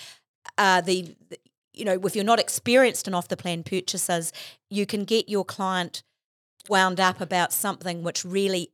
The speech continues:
isn't something to get wound up about, and by the same token, treat all of the things as the same when actually there's some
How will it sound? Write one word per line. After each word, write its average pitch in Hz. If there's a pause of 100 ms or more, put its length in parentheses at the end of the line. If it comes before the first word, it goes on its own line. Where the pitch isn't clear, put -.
isn't 185 (1120)
something 226
to 175
get 190
wound 185
up 190
about, 175 (100)
and 185
by 185
the 185
same 196
token, 185 (460)
treat 208
all 247
of 254
the 208
things 185
as 170
the -
same 156 (260)
when 208
actually 202
there's 185
some 185